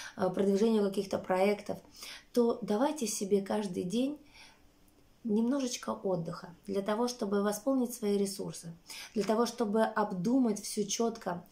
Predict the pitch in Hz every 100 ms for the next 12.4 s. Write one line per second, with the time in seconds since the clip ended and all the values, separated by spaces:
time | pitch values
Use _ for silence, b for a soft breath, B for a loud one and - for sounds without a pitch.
0 | B B B - - 254 240 233 214 208
1 | 233 190 180 175 - 190 190 190 185 170
2 | - 202 208 226 254 240 208 196 190 185
3 | 233 226 202 185 - 175 170 B B B
4 | B - 226 - 214 196 190 190 190 180
5 | 170 165 170 - - 190 185 - 170 165
6 | 185 185 175 165 - 175 - B B 226
7 | 202 233 240 202 196 196 202 196 214 202
8 | 190 - 262 262 196 - 254 233 180 175
9 | 165 165 - B B - 196 196 208 226
10 | - 208 185 190 190 - - - 190 208
11 | 196 180 - 240 196 175 - - - 196
12 | 180 196 226